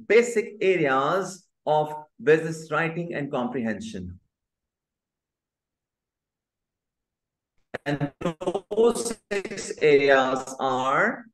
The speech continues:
here we have the table of content.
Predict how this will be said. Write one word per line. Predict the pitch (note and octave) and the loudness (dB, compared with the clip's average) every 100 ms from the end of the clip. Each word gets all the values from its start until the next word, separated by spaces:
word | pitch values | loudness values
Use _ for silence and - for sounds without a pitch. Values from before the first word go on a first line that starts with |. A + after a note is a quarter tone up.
| _ _ _ _ _ _ _ _ _ _ _ _ - - | _ _ _ _ _ _ _ _ _ _ _ _ -14 -8
here | F3+ | -2
we | F3 | 0
have | E3+ | -2
the | E3 D#3+ | -4 -6
table | D#3 D3 | -2 -2
of | D3+ - - - - | -2 -10 -20 -20 -12
content. | C#3 C#3+ D#3+ G#3 A3 | -8 -4 -2 -4 -8